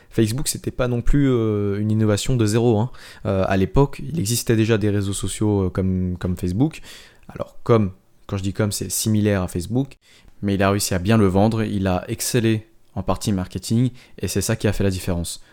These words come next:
Donc il a innové sur le plan marketing. Alors quand on parle d'innovation, je fais une parenthèse sur l'innovation parce que je trouve ça important. On peut innover dans le produit ou le service en lui-même, c'est-à-dire le transformer.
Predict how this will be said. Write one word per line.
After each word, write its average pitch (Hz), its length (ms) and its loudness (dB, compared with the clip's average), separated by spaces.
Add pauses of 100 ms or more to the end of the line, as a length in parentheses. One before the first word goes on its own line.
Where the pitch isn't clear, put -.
(140)
Donc 113 360 0
il 101 100 -2
a 95 140 0 (160)
innové 120 600 4
sur - 220 0
le 202 100 4
plan 110 380 0 (400)
marketing. 95 480 -2 (300)
Alors 92 180 -2
quand 113 200 -2
on 104 40 -6
parle 107 240 2
d'innovation, 98 480 0
je - 80 -4
fais 117 80 0
une 107 80 -2
parenthèse 131 340 0
sur - 100 0
l'innovation 107 380 0
parce 104 140 -6
que 98 80 -6
je - 40 -10
trouve - 140 -8
ça - 140 -4
important. 143 420 -2 (560)
On 113 80 -2
peut 131 220 4
innover 110 560 4
dans 101 120 2
le 95 120 2
produit 104 340 0
ou 98 40 2
le 95 80 0
service 95 340 -4
en 92 60 0
lui-même, 95 300 2
c'est-à-dire 92 280 -4
le 85 80 -4
transformer. 95 640 -2